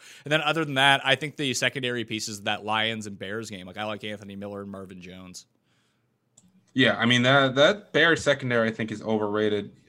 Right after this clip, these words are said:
Speaker 2: Um, you look at, they're gonna start Buster Skrine in the slot, who's horrendous,
Speaker 1: <laughs>
Speaker 2: and Jalen Johnson, a rookie, against Marvin Jones. And we know Marvin, if, if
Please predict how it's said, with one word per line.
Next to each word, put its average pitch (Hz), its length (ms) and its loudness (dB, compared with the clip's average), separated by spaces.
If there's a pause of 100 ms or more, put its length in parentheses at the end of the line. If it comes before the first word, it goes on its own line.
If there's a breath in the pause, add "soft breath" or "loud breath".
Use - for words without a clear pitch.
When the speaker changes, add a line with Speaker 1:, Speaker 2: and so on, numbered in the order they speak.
Speaker 2:
Um, 101 480 -8 (380 soft breath)
you 120 100 0
look 120 120 0
at, 117 140 4
they're 113 140 4
gonna 110 120 4
start 107 500 2 (120)
Buster 120 300 4
Skrine 117 300 2
in 113 60 2
the 107 60 0
slot, 110 400 0
who's 107 240 -6
horrendous, 104 640 -4 (240 loud breath)
Speaker 1:
<laughs> - 220 -14
Speaker 2:
and 104 300 4
Jalen 117 240 4
Johnson, 110 340 2
a 104 60 -2
rookie, 110 340 0
against 101 280 -4
Marvin 104 300 -2
Jones. 110 360 2
And 123 80 0
we 131 100 4
know 151 220 8
Marvin, 135 420 6
if, 123 180 0
if 127 200 -4